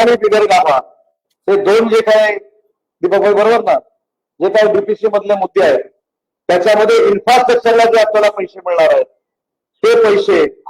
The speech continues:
तीस टक्के पालकमंत्र्यांनी बाजूला ठेवायचे आहेत, पण बाकीचे सगळे पैसे समान वाटप करण्याचा निर्णय हा समन्वय समितीमध्ये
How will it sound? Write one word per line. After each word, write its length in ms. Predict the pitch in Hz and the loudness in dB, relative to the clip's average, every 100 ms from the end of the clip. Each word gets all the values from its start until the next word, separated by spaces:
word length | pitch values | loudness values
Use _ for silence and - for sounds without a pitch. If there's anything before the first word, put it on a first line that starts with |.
| - _ _ _ | -20 _ _ _
तीस 220 | 233 254 - | -2 0 0
टक्के 320 | 233 - 233 233 | -2 0 0 2
पालकमंत्र्यांनी 640 | 202 208 214 208 202 202 | 2 0 -2 -2 0 0
बाजूला 320 | 196 180 190 | 0 0 -2
ठेवायचे 420 | 185 180 180 175 170 | -2 -2 -4 -2 -2
आहेत, 120 | 139 - _ _ _ _ _ | -2 -8 _ _ _ _ _
पण 100 | 185 165 | -6 0
बाकीचे 560 | 170 165 208 208 214 196 | 0 0 -4 -2 -2 0
सगळे 240 | 175 175 220 202 | -2 0 0 0
पैसे 360 | 175 - 156 147 _ _ _ _ | -4 -2 -4 -4 _ _ _ _
समान 280 | 180 233 233 | 0 2 2
वाटप 380 | 214 190 202 - | 2 0 -4 -2
करण्याचा 340 | 185 185 190 | -2 -2 -2
निर्णय 360 | 180 165 170 156 143 _ _ _ | -4 -4 -2 -2 -4 _ _ _
हा 100 | 175 180 | 0 0
समन्वय 360 | 170 180 190 185 | -2 0 0 -2
समितीमध्ये 600 | - 165 165 165 170 208 | -2 -6 -6 -6 -2 0